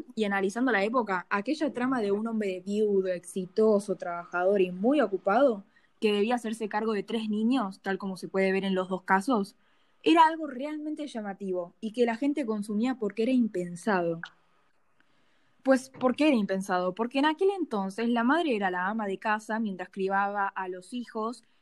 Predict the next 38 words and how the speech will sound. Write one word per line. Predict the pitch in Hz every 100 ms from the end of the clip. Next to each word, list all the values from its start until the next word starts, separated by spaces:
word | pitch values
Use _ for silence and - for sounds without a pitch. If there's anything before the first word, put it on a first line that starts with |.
| _
incluso | 233 220 277
en | 294
casos | 233 240 262
de | 202
divorcios, | 185 185 220 208 196 180 -
era | 240 254 233
ella | 247 220
misma | 226 233 190
quien | 190 190
se | 185
quedaba | 180 180 180 175
con | 185 180
los | 175
niños. | 180 180 165 - - - _ _ _ _ _ _ _
De | 233 320
este | 330 330
modo, | 320 294 226 233
le | 233 262
era | 302
atractivo | 254 196 - 247 262
al | 190
público | 180 226 214 196 190 208
ver | 202
la | 226
realidad | 220 208 190 196
de | 220
un | 208 208
hombre | 214 220 220 214
apenado | 202 196 196 196 208 214 214 214
que | 208
en | 196 196
su | 220
soledad | 208 220 214 240 262
debe | 240 247
acompañar | 214 196 196 196 214
a |
sus | 214 202 -
hijos, | 214 196 185 180